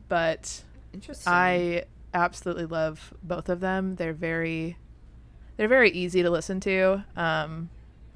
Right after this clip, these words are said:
Speaker 1: and if you like pop music and you like musical theater, I would suggest listening to it. And I'm also just very obsessed with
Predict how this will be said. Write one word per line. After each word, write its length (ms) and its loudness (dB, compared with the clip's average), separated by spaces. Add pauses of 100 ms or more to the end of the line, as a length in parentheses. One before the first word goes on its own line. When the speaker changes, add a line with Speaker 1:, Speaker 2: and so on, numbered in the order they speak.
(240)
Speaker 1:
and 100 -4
if 100 -6
you 120 -2
like 220 -2
pop 200 -4
music 400 0
and 100 -4
you 100 -6
like 220 -8
musical 360 -6
theater, 320 -6
I 100 -4
would 140 -6
suggest 360 -10
listening 280 -6
to 100 -8
it. 220 -4 (400)
And 80 4
I'm 80 6
also 180 4
just 180 -2
very 280 2
obsessed 500 -8
with 320 -6